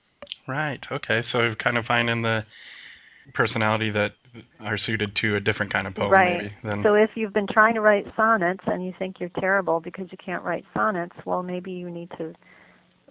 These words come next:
Speaker 2: you know, kind of go off and leave you know, get outside of, of form. And if you've been trying to write outside of form and you think, "I just can't do this, I have nothing to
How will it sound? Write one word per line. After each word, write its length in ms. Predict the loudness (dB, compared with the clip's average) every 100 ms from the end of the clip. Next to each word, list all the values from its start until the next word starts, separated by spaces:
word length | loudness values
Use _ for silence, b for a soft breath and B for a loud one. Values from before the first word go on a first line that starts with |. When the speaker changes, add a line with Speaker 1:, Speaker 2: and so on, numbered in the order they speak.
| -20 -12
Speaker 2:
you 140 | -6 -4
know, 260 | -2 -4 -2
kind 160 | -2 -2
of 80 | -4
go 140 | 0
off 260 | 2 0 -4 -10
and 200 | -14 -14 -20 _ _ _ _ -12
leave 520 | -12 -8 -6 -6 -8 -14 _ _ _ _ _ _ -20 -14
you 160 | -8 -6
know, 240 | -6 -8 _ _ _ _ _ 4
get 120 | 10
outside 480 | 10 10 4 2 2
of, 100 | -2 -12 -16
of 120 | -14 -16 -20 _ -10
form. 340 | -6 -6 -8 -12 -18 b b b
And 160 | 0 2
if 140 | 0 0
you've 140 | 0
been 140 | 2 6
trying 260 | 6 6
to 80 | 6
write 220 | 6 8
outside 400 | 6 6 4 4
of 80 | 2 -2
form 240 | 0 0 0
and 100 | -8
you 120 | -8
think, 220 | -10 -10 -10
"I 100 | -12 -8
just 180 | -10 -10
can't 320 | -6 -6 -6
do 160 | -6 2
this, 180 | 2 4
I 60 | 0
have 120 | 2
nothing 320 | -4 -4
to 80 | -10